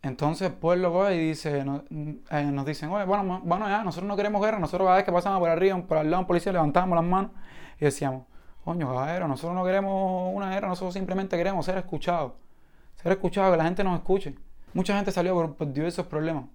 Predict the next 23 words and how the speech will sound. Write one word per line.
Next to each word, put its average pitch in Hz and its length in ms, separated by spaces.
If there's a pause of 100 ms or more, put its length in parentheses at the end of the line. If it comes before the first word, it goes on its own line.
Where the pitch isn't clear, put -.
(180)
¿entiendes? 147 340
Por 131 140
muchas 180 320
cosas. 175 320 (560)
Eh, 143 560
hay 139 60
gente 156 180
que 165 60
salió 147 160
por, 170 240
porque 135 240
tenía 151 280
hambre, 165 280
la 135 60
gente 139 180
gritaba, 160 400
eh, 143 240
"Comida, 214 440
lo - 100
que 196 60
quiero 214 140
es 196 60
comida". 202 480